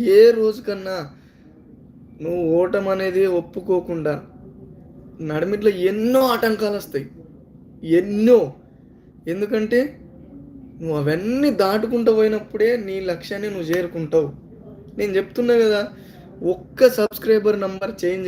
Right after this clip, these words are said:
కాగలిగి నేను ఐదు నుంచి ఆరు గంటలు ఇట్లా కూర్చొని స్క్రోల్, స్క్రోల్ చేస్తూనే ఉన్నా, కిందికి మీదికి, కిందికి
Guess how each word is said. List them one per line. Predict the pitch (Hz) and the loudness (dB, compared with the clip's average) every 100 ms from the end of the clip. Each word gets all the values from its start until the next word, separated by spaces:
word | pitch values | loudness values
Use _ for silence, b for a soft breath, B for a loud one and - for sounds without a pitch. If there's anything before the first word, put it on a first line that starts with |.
| 170 | 0
కాగలిగి | 156 151 151 190 220 196 | 0 -2 -4 -2 0 -2
నేను | 180 170 165 | -2 0 2
ఐదు | 202 220 | 2 2
నుంచి | 220 220 202 | 0 0 0
ఆరు | 190 208 | 2 2
గంటలు | 202 202 214 | 0 0 0
ఇట్లా | 208 196 | 0 -4
కూర్చొని | 220 185 208 214 277 B B B - | -8 -2 0 0 -2 B B B -14
స్క్రోల్, | - 196 214 202 | 0 4 6 4
స్క్రోల్ | - 196 214 | 0 0 4
చేస్తూనే | 208 208 208 202 | 4 2 -4 -4
ఉన్నా, | 180 175 | -4 -4
కిందికి | 185 185 185 269 | -4 -6 -6 -6
మీదికి, | 196 185 170 165 160 | -2 -2 -2 -6 -8
కిందికి | 190 190 180 | -6 -6 -4